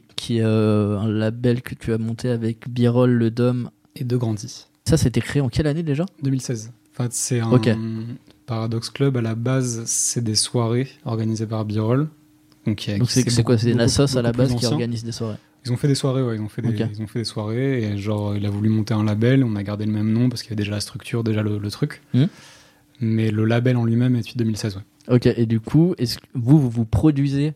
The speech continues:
Speaker 1: enfin, vous vous autoproduisez, euh, à travers ce label ?
Speaker 2: Ouais.
Speaker 1: Tous ?
Speaker 2: Ouais, on sort nos sorties dessus, ouais. C'est ça que tu veux dire ?
Speaker 1: Ouais,
Speaker 2: Ouais.
Speaker 1: ouais, ouais. Ah, c'était pas le bon terme ?
Speaker 2: Non, mais si,
Speaker 1: Ok.
Speaker 2: peut-être, mais j'ai pas le,
Speaker 1: Je sais
Speaker 2: ouais.
Speaker 1: pas.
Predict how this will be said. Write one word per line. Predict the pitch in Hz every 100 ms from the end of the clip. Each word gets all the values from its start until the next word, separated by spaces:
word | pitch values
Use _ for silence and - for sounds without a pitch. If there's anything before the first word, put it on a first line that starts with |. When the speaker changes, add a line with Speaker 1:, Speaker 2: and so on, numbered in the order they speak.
| _
Speaker 1:
enfin, | 113 113
vous | 110
vous | 113 120
autoproduisez, | 131 156 143 131 127 123 135 - _ -
euh, | 107
à |
travers | - 113 -
ce | 110
label ? | 113 147 _ _ _ _ _ 139
Speaker 2:
Ouais. | 147
Speaker 1:
Tous ? | - - -
Speaker 2:
Ouais, | 131
on | 127 117
sort | - 127
nos | 123
sorties | - 123 - 131
dessus, | 120 - 117
ouais. | 107 110 _ _ _ _
C'est | -
ça | -
que |
tu | - 127
veux |
dire ? | 113 131 -
Speaker 1:
Ouais, | 131 120 -
Speaker 2:
Ouais. | 127
Speaker 1:
ouais, | 120 113
ouais. | 110 - -
Ah, |
c'était | - 117
pas | 117
le | 113
bon | 117
terme ? | 123 131 131 127
Speaker 2:
Non, | 123 151
mais | 143
si, | 160
Speaker 1:
Ok. | 120
Speaker 2:
peut-être, | 139 135
mais | 113
j'ai | 110
pas | 120
le, | 113 113
Speaker 1:
Je | 131
sais |
Speaker 2:
ouais. |
Speaker 1:
pas. | 117